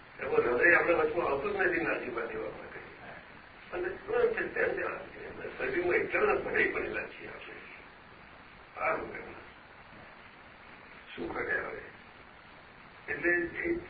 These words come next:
શરીરને થ્રુ જ આમ થાય છે. હું શુદ્ધાત્મા છું, સીધું કેમ નથી જોવાતું? શુદ્ધાત્મા છે તો શુદ્ધાત્મા, સીધું, સીધું જોવા. અને પેલું શું દેખાય? શરીર દેખાવાનું. કે શરીર કે બાકી આપણે, આપણે બહાર નીકળી જોવા જવાના જ છીએ.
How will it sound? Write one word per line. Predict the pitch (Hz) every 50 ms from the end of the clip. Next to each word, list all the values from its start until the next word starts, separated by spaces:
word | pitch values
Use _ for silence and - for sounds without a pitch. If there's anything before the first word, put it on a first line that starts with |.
| - -
શરીરને | - 494 - - - 226 220 226
થ્રુ | 220 - 226 254 -
જ | -
આમ | - - - -
થાય | - - - -
છે. | - - - - - - - - - -
હું | 156 175 - -
શુદ્ધાત્મા | 127 - - 160 190 190 - 214 214
છું, | 208 202 196 185
સીધું | 175 170 170 254 254
કેમ | 269 269
નથી | 269 262 - - - -
જોવાતું? | - - - - - - - - - - - - - - - - - - - - - - - - - - - - - - - - - - - - - - - - - - - - - - - -
શુદ્ધાત્મા | - 123 120 - 175 214 220 226 - 240
છે | 226 233 247 254
તો | 254 262 -
શુદ્ધાત્મા, | - 294 311 - 277 233 - - - -
સીધું, | - - - - - 170 165
સીધું | - - 190 - - -
જોવા. | - - - - - - - - - - -
અને | - -
પેલું | 175 170 160 - -
શું | - - -
દેખાય? | 143 131 - - - - - - - - -
શરીર | 190 190 196 220 247 254 -
દેખાવાનું. | 247 247 - 247 247 254 254 254 - - - - - - - - - - - - -
કે | - -
શરીર | - 156 156 175 180 180
કે | 190 190
બાકી | 180 160 143 139 - 175 180
આપણે, | 180 180 180 180 180 - - - 156 156 160
આપણે | 160 - - -
બહાર | - - - - - - 156 160 170 180 180
નીકળી | - - - - - - - - - - - - 339
જોવા | - - - - -
જવાના | 220 226 440 - 254 254
જ | - - -
છીએ. | 262 - -